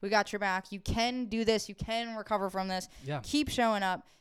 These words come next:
Speaker 1: Keep putting positive inputs in front of you. And no matter what your circumstance, I promise that you can do this. You can overcome this. Humans are amazing, amazing creatures,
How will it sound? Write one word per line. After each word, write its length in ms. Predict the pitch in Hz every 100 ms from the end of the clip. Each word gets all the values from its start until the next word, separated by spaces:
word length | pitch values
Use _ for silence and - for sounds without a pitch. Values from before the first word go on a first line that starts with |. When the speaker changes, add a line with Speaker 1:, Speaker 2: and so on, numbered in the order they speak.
| _
Speaker 1:
Keep 380 | - - 269 -
putting 420 | - 220 202 185
positive 460 | 185 208 202 202 180
inputs 300 | 180 185 185
in 140 | -
front 220 | 180 175 170
of 80 |
you. 200 | 165 165 165
And 380 | 170 160 156 - _ _ _ -
no 60 |
matter 420 | 202 214 214 214
what 320 | 185 190 254 233
your 180 | 254
circumstance, 920 | 262 269 262 247 202 175 87 - - - - _ _ -
I 60 | 180
promise 500 | - 196 196 185 -
that 220 | 160 170
you 180 | 190 190
can 600 | - 185 180 180 175 170 196 _ 170
do 160 | 180
this. 300 | 165 90 - - - _
You 100 | 202
can 340 | 196 214 208 214
overcome 420 | 196 185 185 175
this. 200 | 160 185
Humans 380 | - 240 226 196
are 100 | 185
amazing, 720 | 180 196 220 254 233 190 170
amazing 440 | 170 185 180 175
creatures, 500 | - 175 - - -